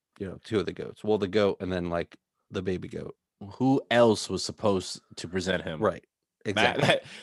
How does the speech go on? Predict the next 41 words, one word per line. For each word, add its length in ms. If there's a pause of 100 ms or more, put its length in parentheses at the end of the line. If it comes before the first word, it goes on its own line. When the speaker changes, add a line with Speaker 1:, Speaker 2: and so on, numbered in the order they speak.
(140)
Speaker 2:
that 200
was, 440
that 400
was 160
the 180 (100)
easiest 600
thing 520 (600)
to 120
get 220
right. 260
Like, 220
who 460
else 400
was 160
supposed 400
to 80
do 220
it? 140
Like, 280
that 180
was 140
his 180
little 220
brother. 480 (880)
You 80
know 80
what 40
I 20
mean? 160
Like, 180
that 160
was 100
the 80
person 340
that 120
literally 400
copied 400
his 100
game, 300
the 80
fadeaway, 580